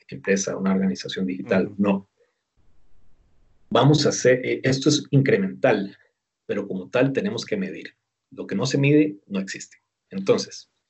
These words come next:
Speaker 1: tenemos que definir cuáles van a ser nuestros indicadores de éxito en las acciones que vamos a tomar. No tengamos miedo a, a iniciar por un sector, por un proceso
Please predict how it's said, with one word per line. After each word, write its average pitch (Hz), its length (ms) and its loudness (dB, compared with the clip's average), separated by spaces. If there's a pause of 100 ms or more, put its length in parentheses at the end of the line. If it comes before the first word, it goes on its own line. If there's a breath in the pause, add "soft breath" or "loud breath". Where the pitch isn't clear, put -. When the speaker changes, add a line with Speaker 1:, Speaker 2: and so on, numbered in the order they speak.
(440)
Speaker 1:
tenemos 123 380 0
que 151 100 4
definir 131 340 0
cuáles 139 280 2
van 135 140 2
a 143 40 2
ser 139 160 -2
nuestros 113 340 -8
indicadores 101 560 -6
de 107 200 0
éxito - 380 -10 (680)
en 101 440 0
las 92 160 -4
acciones 104 340 -4
que 95 100 -2
vamos 95 220 2
a - 80 -12
tomar. 98 380 0 (720 soft breath)
No 139 320 6
tengamos 147 540 2
miedo 135 580 4 (380)
a, 101 640 -8 (520 loud breath)
a 113 80 -4
iniciar 113 520 0
por 123 140 -4
un 120 120 -6
sector, 98 800 -4 (100)
por 98 200 -4
un 104 320 -4
proceso 131 600 0